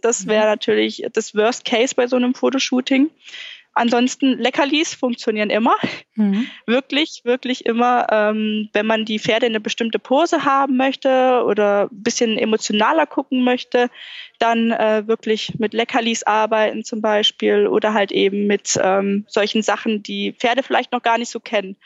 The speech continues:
Speaker 1: Weil selbst so ein Reflektor bringt das ruhigste Pferd zum Staunen, äh, weil er das einfach noch nicht kennt. Die meisten Pferde kennen solche Reflektoren einfach noch nicht und, ähm,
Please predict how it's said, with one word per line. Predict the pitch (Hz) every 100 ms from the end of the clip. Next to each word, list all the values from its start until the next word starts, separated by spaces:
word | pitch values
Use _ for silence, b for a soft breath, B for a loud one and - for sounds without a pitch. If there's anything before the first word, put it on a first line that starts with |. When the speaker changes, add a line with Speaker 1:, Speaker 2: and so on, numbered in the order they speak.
| b b -
Speaker 1:
Weil | 214 208 -
selbst | - 233 -
so |
ein | 254
Reflektor | 240 - 262 - 277
bringt | - 247 233
das | 240 -
ruhigste | 262 285 -
Pferd | - 240 240 262 - - _
zum | 269 233
Staunen, | - 202 226 359 440 480 _ _ _ _ _ -
äh, | 240 240 240
weil | 226
er | 247
das | 254
einfach | 269 302
noch | 262
nicht | 240 233
kennt. | - 233 277 494 - - -
Die |
meisten | 262 240 269 269
Pferde | - 240
kennen | - 240 262
solche | 285 294
Reflektoren | 277 - 262 - 269 269
einfach | 262 269 269
noch | 262
nicht | 269 277 349 -
und, | 240 233 233 -
ähm, | 220 220 220 226